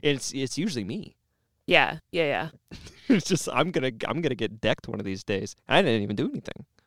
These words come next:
Speaker 2: Well, you were doing some creepy shit in your sleep.
Speaker 1: That's true. That's true. I, apparently one time when I was, like, uh,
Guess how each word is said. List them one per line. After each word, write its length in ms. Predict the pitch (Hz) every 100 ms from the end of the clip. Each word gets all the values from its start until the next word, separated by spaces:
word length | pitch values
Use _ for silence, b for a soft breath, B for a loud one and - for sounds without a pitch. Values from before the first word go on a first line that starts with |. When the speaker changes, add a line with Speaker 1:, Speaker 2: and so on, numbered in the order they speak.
| _ _ _ _ _ _ _ _ _ _
Speaker 2:
Well, 100 | 196
you 80 | 190
were 80 | 190
doing 140 | 196
some 160 | 180 160
creepy 360 | - 208 190
shit 400 | 156 - - 208
in 60 | -
your 100 | 160
sleep. 540 | - - 214 196 139 -
Speaker 1:
That's 300 | 107 101 -
true. 320 | - 82 67 -
That's 220 | 87 98
true. 300 | - - 55 - _ -
I, 160 | 180 -
apparently 400 | 156 185 226 160
one 180 | 113 127
time 380 | 131 110 104
when 100 | 98
I 80 | 101
was, 220 | 104 98
like, 360 | 107 95 92 -
uh, 400 | 101 95 92 87